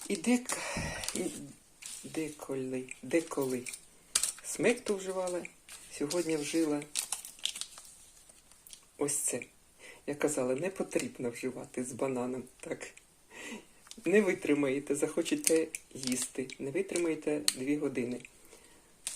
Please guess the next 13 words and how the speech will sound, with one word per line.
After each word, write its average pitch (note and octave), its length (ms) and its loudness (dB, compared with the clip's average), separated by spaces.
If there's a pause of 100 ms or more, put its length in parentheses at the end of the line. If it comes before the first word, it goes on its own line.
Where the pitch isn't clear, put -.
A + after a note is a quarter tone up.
(140)
Так, - 340 -12
ось F3+ 140 0
це C4+ 400 4 (520)
атаксіл, C#3 640 -2 (320)
ну, B3 280 -4 (260)
краще. - 440 -2 (2500)
Чого D#3+ 300 2
не D3+ 220 2
куп-, - 420 -4
не D#3 120 4
придбати, D#3 600 2
не C3+ 100 0
купити C#3+ 680 0